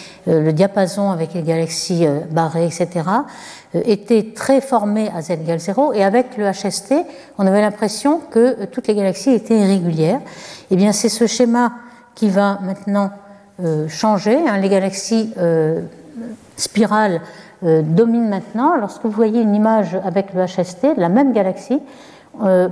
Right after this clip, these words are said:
pourquoi on voyait que des petits grumeaux ? Mais simplement parce que, euh, à cause du redshift, du décalage vers le rouge,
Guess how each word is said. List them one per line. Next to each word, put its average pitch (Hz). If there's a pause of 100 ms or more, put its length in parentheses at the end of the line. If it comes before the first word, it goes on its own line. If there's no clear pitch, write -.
pourquoi 269
on 202
voyait 208
que 220
des 185
petits 190
grumeaux ? 214 (720)
Mais 196
simplement 240
parce 226
que, -
euh, 214
à 202
cause 220
du 190
redshift, 196
du 185
décalage 196
vers 185
le 180
rouge, 262